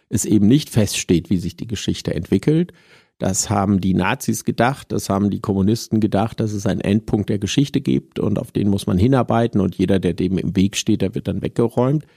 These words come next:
Äh, wir haben keinen Endpunkt der Geschichte vor Augen, sondern wir haben ein großes Interesse und sollten eins haben, dass die offene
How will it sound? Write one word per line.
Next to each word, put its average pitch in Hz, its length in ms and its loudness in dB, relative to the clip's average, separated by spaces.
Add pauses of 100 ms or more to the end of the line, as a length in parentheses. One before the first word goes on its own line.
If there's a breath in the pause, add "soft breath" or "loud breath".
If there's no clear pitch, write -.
(440 soft breath)
Äh, 113 160 2
wir 113 160 4
haben 143 100 2
keinen 110 260 0
Endpunkt - 540 -2
der 78 120 -4
Geschichte - 500 -6
vor - 240 -6
Augen, 104 420 2
sondern 98 460 2
wir 113 420 4
haben 101 240 -2
ein 98 80 0
großes 113 380 -2
Interesse 113 400 -2
und 98 80 -2
sollten 95 360 0
eins 85 300 -4
haben, 104 320 0
dass - 280 -4
die 90 300 -2
offene 101 540 0